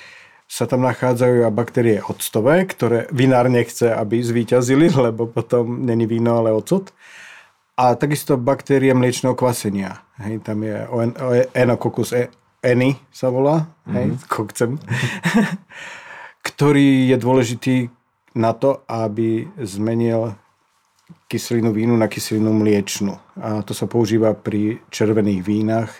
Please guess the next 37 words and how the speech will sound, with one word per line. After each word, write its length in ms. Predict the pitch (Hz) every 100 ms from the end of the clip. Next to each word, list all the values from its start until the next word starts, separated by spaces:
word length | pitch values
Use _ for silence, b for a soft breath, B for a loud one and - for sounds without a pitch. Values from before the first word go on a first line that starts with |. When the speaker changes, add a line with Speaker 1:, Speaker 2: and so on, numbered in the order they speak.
| 120
Speaker 1:
na 180 | - 110
zmäkčenie 680 | 101 104 110 - 120 110 113
tej 180 | 104 107
textúry, 680 | - 110 - - 104 104 104 98 -
hej, 180 | 101 101
toho 160 | 104
vína. 320 | 104 123 120 101 B B B
Čiže 260 | 123 127
aj 60 | 120
baktérie 420 | 131 - 113 104
sa 160 | 95 101
používajú 560 | 104 101 101 107 104
v 100 | 101
tom 140 | - 101
procese. 560 | 104 104 135 123 175 180 B B B B B B B B
A 200 | 139 131
sú 140 | 151
tam 180 | 165 165
aj 160 | 160 139
veľmi 320 | 131 180 170
jedinečné 560 | 151 151 147 135 - 135
druhy 320 | 147 156 127
v 100 | -
tých 280 | - 113 107
burčiakoch 840 | 104 113 104 - 127 120 160 156 -
a 160 | 123
tie 140 | 117 120
baktérie 480 | 131 131 143 135 127
sa 120 | 127
podieľajú 420 | 127 127 131 127
na 120 | 123
tom, 160 | 123 131
že 120 | 123
uvoľňujú 460 | 147 139 151 139 131
jednotlivé 440 | 120 117 127 123
látky. 440 | 123 131 123 -
Napríklad 480 | 107 101 110 - 104